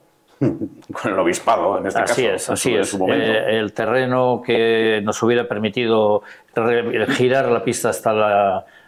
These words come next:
Speaker 2: posición ideal pertenecía al obispado y el obispado, no sabemos por qué motivo, no tuvo ningún interés, no dio ninguna facilidad y no solamente eso, sino, es más,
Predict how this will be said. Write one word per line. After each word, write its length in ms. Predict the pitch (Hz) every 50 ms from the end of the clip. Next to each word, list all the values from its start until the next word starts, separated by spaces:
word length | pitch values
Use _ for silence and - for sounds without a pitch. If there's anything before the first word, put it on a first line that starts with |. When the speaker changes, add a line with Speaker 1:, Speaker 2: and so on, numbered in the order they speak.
| _ _
Speaker 2:
posición 480 | - 113 98 113 113 - 135 127 120 120
ideal 520 | 117 110 110 113 120 127 135 143 139 - - - - - _
pertenecía 800 | 120 104 95 113 107 107 104 - 131 123 120 117 110 120 131 113
al 80 | 110
obispado 640 | 107 107 104 - - - 120 117 120 123 131 143 -
y 100 | 120 110
el 100 | 104 98
obispado, 400 | 95 92 92 - - 110 104 101
no 120 | 95 92
sabemos 300 | 95 104 98 95 95 -
por 120 | - 98 -
qué 120 | - 107
motivo, 440 | 101 95 92 - 120 120 131 156 156 - - - - _ -
no 100 | 110 -
tuvo 180 | 120 113 113
ningún 300 | 107 107 104 107 110 110
interés, 420 | 104 101 104 110 117 131 127 - 117
no 140 | 113 110
dio 140 | 110 117 110
ninguna 320 | 107 104 104 113 113 117 107
facilidad 600 | 107 95 87 98 101 104 117 123 139 - - -
y 80 | - 107
no 120 | 104 104
solamente 440 | 101 - - 101 98 101 95 - 107
eso, 180 | 107 - - 135
sino, 240 | - - 104 110 - -
es 160 | - 135 110
más, 340 | 120 135 147 - - - -